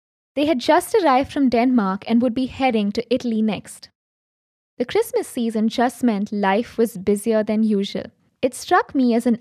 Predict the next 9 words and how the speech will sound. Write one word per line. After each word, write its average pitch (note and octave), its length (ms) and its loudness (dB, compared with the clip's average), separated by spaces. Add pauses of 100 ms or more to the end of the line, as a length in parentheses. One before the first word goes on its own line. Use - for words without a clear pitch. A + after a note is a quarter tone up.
ironic B3 600 0
kind G#3+ 240 -2
of - 120 -8
metaphor G3+ 540 -4
for - 140 -4
the G#3+ 140 -4 (140)
greater B3 300 0
European A3+ 560 0
market. F#3+ 440 -4